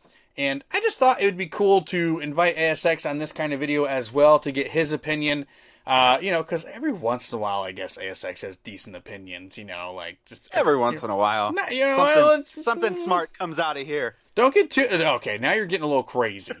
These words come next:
Speaker 2: <laughs>
Speaker 1: but
Speaker 2: Or maybe not smart. It, something comes out of here every once in a while.
Speaker 1: But yeah, so, like, we, we added it to the end of the Gym Leaders, uh, podcast, and you guys liked it so much, we were like, "Let's make a whole separate video on it."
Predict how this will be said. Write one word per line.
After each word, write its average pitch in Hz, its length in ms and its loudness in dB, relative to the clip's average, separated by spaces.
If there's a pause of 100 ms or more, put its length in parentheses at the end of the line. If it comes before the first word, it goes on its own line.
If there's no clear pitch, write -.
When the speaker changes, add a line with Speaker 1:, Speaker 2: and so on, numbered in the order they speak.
(180)
Speaker 2:
<laughs> - 240 -18
Speaker 1:
but 113 280 2
Speaker 2:
Or 180 140 -2
maybe 208 220 -4
not 185 180 -4
smart. 147 360 -4
It, 180 160 -8
something 139 580 -6
comes 139 320 -6
out 117 180 -4
of 104 80 -16
here 107 180 -12 (100)
every 117 200 -10
once 110 220 -16
in 104 60 -16
a 98 40 -10
while. 98 300 -4 (100)
Speaker 1:
But 185 160 0
yeah, 127 200 4
so, 190 200 -2
like, 196 200 6
we, 254 120 4
we 240 220 2
added 247 240 4
it 233 100 -2
to 220 100 6
the 185 180 2
end 180 180 2
of 165 80 -4
the 160 80 -4
Gym 165 220 -2
Leaders, 156 320 -2 (100)
uh, 127 160 6
podcast, 139 480 2
and 127 80 -6
you 151 80 -4
guys 156 240 0
liked 143 240 2
it 127 80 -6
so 135 160 2
much, 131 320 0 (260)
we 170 80 0
were 170 40 6
like, 170 120 4
"Let's 214 200 0
make 208 160 0
a 180 40 0
whole 185 140 8
separate 165 300 -2
video 151 300 6
on 147 180 4
it." 143 160 -2